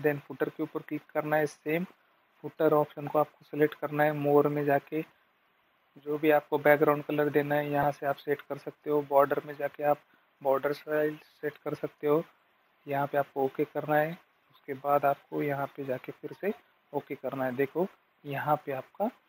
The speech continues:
footer activate हो गया। देखो, सारे page को हमारा footer activate हो गया।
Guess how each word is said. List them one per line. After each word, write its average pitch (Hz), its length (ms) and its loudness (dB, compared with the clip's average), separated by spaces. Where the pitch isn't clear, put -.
footer 160 200 -2
activate - 720 -2
हो 131 100 -2
गया। 120 180 -2
देखो, 135 180 -12
सारे 160 380 4
page 147 280 -4
को 214 220 -2
हमारा 147 220 4
footer 139 340 -2
activate 143 440 -2
हो 127 120 -12
गया। 127 140 -4